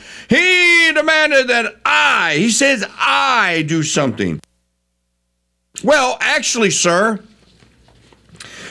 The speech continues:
Since you were elected vice president of the United States under the Article two of the U S Constitution, when the United States Senate is in session, you are the president of it.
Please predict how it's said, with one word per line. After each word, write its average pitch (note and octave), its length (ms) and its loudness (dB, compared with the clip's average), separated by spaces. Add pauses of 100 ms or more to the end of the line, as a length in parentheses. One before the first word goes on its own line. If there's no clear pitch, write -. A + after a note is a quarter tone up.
Since - 240 0
you B3+ 100 0
were A3+ 220 4
elected G3 480 2
vice F#3 320 0
president E3 600 0
of D3+ 100 0
the D3 80 0
United D3 460 0
States D#3+ 420 -2
under E3 420 0
the C#3 140 -2
Article D3 380 -2
two E3+ 200 2
of C#3+ 120 -2
the C3 60 -2
U C#3 180 2
S C3+ 120 0
Constitution, C#3 920 -2 (320)
when D3 120 2
the D#3 60 0
United E3 400 0
States E3+ 320 -2
Senate F3+ 380 -2
is C#3 180 0
in D3 140 0
session, D3 460 0
you F#3+ 600 2
are F3 320 0
the D3+ 80 -8
president D#3 680 -2
of G#2+ 260 -4
it. - 240 -10